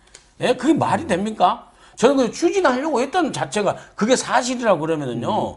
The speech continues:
Speaker 2: 음.
Speaker 1: 이건 정말 국민을 두 번 못 오가는 거라고 저는 생각합니다.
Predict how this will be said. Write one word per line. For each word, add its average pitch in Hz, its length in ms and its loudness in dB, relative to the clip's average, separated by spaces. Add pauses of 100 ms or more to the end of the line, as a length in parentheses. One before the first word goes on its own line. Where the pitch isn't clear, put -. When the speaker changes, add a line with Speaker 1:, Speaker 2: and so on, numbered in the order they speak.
(120)
Speaker 2:
음. 92 240 -14
Speaker 1:
이건 180 300 2
정말 330 460 -4
국민을 196 400 -2
두 156 120 -4
번 262 160 2
못 175 160 2
오가는 165 260 0
거라고 117 200 -2
저는 107 140 -6
생각합니다. 123 920 -6